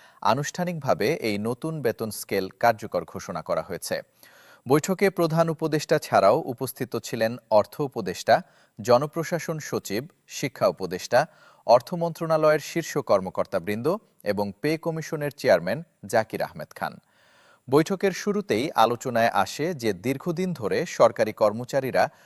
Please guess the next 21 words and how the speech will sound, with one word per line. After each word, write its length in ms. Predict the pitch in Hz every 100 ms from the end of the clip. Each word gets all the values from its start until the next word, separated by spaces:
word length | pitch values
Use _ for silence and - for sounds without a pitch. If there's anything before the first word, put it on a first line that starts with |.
| _ -
নতুন 400 | 120 135 175 175
বেতন 300 | 131 131 131
কাঠামোর 540 | 123 117 135 123 117
দাবিতে 480 | 98 90 95 - 151 -
আন্দোলন 560 | 104 104 101 107 147 180
ও 160 | 113 104
আলোচনায় 480 | 101 95 90 82 73 -
ছিলেন। 320 | - 82 - _ _ _ _
অবশেষে 580 | - 123 170 - 175 190
সরকারের 480 | - 139 123 127 123
পক্ষ 320 | - 151 -
থেকে 420 | 160 143 - 120
সেই 240 | 165 - 98
দাবি 380 | 87 95 98 101
পূরণ 360 | - 147 160
করা 260 | 151 139 127
হলো 340 | 104 95 165 -
আজকের 440 | 104 - - 147
গেজেট 340 | 110 95 92 -
প্রকাশের 460 | 101 87 - 87
মাধ্যমে। 440 | 85 78 - 82